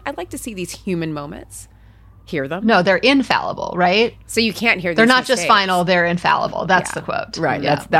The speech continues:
Speaker 2: right,
Speaker 3: that
Speaker 2: yeah.
Speaker 3: is the quote.
Speaker 2: Yeah.
Speaker 3: <laughs> But wait, th-, this episode made me think of two things. One, remember the court was on the sly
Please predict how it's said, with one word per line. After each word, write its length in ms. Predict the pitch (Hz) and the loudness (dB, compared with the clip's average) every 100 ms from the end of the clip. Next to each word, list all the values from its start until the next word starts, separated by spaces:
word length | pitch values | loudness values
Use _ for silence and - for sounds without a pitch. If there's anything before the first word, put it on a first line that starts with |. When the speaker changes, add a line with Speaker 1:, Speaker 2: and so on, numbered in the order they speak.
| - | 2
Speaker 2:
right, 60 | 170 | 0
Speaker 3:
that 100 | 147 | 2
Speaker 2:
yeah. 60 | |
Speaker 3:
is 60 | 131 | 0
the 80 | 139 | -4
quote. 220 | - - 160 523 | -6 0 0 0
Speaker 2:
Yeah. 220 | 131 - - | -4 -4 -8
Speaker 3:
<laughs> 60 | - - - - | -20 -18 -16 -8
But 120 | 185 | 2
wait, 140 | 285 | 4
th-, 160 | 226 247 | 4 2
this 200 | 247 277 | 0 0
episode 340 | 240 214 196 156 | -2 0 -2 -2
made 120 | 143 | -4
me 60 | |
think 120 | 135 131 | -6 -8
of 80 | |
two 160 | - 127 | -8 -8
things. 340 | - - 143 | -8 -12 -12
One, 540 | 147 170 233 185 151 151 - - - - - | -10 -4 -2 -2 -2 -6 -12 -20 -20 -18 -2
remember 340 | 208 294 370 | 0 0 0
the 120 | 247 | -2
court 300 | - 214 233 | -2 -2 -2
was 500 | 170 135 127 131 135 _ _ - | -2 -2 -2 -6 -10 _ _ -10
on 520 | 294 466 466 453 392 | -6 -4 -6 -6 -6
the 100 | 254 | -6
sly 800 | 196 - 170 156 120 - 87 117 | -6 -4 -2 0 -2 -10 -10 -12